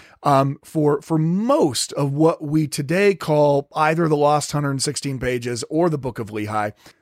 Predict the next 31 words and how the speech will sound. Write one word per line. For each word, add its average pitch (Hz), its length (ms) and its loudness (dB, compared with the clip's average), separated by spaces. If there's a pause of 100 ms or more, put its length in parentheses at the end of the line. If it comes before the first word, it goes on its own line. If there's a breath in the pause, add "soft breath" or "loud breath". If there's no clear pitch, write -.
(120)
I - 20 4
don't 349 160 2
even 226 140 2
know 180 100 6
why 151 240 4
we 156 140 4
call 165 180 2
it - 80 0
the 165 60 -2
Lost 156 260 4
Hundred 160 160 4
and 156 120 0
sixteen 156 340 -2
Pages. 147 440 0
I 165 100 4
even 170 120 2
had 151 220 2
someone 139 220 0
the 135 100 0
other 120 120 -2
day 127 220 -2
ask 120 240 -2
me, 143 80 -4
like, 127 180 -4
"Well, 147 200 -2
where 180 200 2
did 240 180 -4
they 190 160 2
lose 208 280 2
it 143 80 -2
at?" 107 180 -4